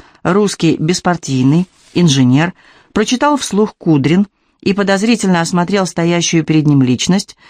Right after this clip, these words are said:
для тренировки памяти, мысленно составляя словесный портрет. "Ваши документы, гражданочка".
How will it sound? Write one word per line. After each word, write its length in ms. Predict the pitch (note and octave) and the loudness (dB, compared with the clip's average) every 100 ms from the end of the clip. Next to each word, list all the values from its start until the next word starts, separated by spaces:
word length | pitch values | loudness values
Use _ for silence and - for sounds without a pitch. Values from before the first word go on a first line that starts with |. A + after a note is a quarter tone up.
| - - | -20 -10
для 220 | - D#3+ G3+ | -2 0 2
тренировки 540 | A#3 B3+ D4 C4 F#3+ | 2 4 2 0 -2
памяти, 560 | E3 D#3 D#3+ F3 G3+ F#3+ - _ | 0 0 -2 -2 -4 -4 -12 _
мысленно 480 | F3+ B3 B3+ A#3+ A#3+ | 0 0 4 4 4
составляя 540 | A3+ - E3+ F3+ F#3+ | 0 -4 -4 -2 -2
словесный 480 | F3+ D#3+ D#3 D#3 E3+ | -2 -2 -2 -2 -2
портрет. 500 | E3 D#3+ - C#3 - - _ _ _ _ _ | -2 -4 -6 -8 -8 -16 _ _ _ _ _
"Ваши 440 | E3 G#3+ B3+ - | -2 0 0 0
документы, 480 | A3+ A#3+ A#3 A3+ D3+ | 0 2 2 2 0
гражданочка". 760 | C#3 D#3 D3+ C#3+ B2+ - - | -2 -2 -2 -2 -2 -4 -10